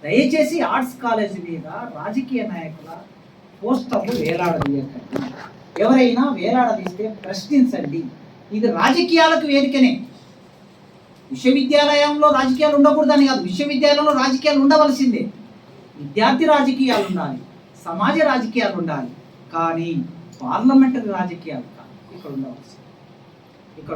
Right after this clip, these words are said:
ఉండవలసింది ముఖ్యమంత్రుల రాజకీయాలు, ప్రధానమంత్రుల రాజకీయాలు కాదు. ముఖ్యమంత్రి కొడుకు బర్త్‌డే జరపడం కోసం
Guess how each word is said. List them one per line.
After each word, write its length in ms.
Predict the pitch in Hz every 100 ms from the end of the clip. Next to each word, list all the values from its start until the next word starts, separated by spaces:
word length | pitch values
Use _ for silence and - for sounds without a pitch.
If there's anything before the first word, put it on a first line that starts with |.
| -
ఉండవలసింది 500 | 240 262 247 247 285
ముఖ్యమంత్రుల 640 | - - 285 277 247 262
రాజకీయాలు, 500 | 240 233 214 226 254
ప్రధానమంత్రుల 680 | - 185 214 262 254 240 220
రాజకీయాలు 540 | 196 190 185 180 160 -
కాదు. 180 | 131 - - - - - - - 170
ముఖ్యమంత్రి 500 | 185 285 285 262 269
కొడుకు 360 | - 247 277 294
బర్త్‌డే 480 | 208 208 285 277 233
జరపడం 340 | 226 214 202
కోసం 320 | 202 180 156